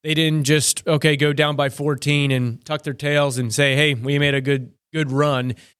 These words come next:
They, they battled till the end. It was their first playoff win in week one in fifteen years. They ended up going eight and four, and those four losses are to top-tier teams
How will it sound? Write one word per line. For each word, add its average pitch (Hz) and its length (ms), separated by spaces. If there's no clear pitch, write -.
They, 151 140
they 139 260
battled 147 500
till 156 220
the 131 220
end. 147 340
It 147 60
was 135 140
their 143 100
first 160 380
playoff 156 480
win 151 180
in 143 140
week 147 240
one 143 320
in 135 160
fifteen 147 640
years. 143 400
They 131 140
ended 139 160
up 123 120
going 139 300
eight 156 260
and 135 220
four, 147 440
and 135 120
those 135 160
four 139 260
losses 135 420
are 127 180
to 120 200
top-tier 135 800
teams 156 640